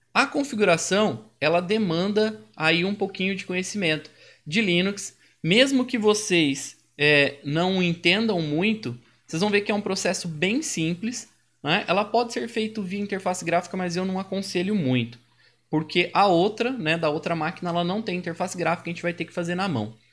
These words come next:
Então, a gente vai fazer a configuração aqui dessa máquina.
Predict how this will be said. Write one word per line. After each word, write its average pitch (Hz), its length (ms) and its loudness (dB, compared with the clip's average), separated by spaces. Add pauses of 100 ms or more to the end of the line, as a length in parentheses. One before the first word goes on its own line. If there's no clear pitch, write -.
(300)
Então, 214 440 2 (260)
a - 40 -6
gente 202 160 2
vai 220 140 4
fazer 208 640 2 (180)
a 202 140 4
configuração 220 800 0
aqui 196 360 -6 (220)
dessa 190 280 2
máquina. 117 460 0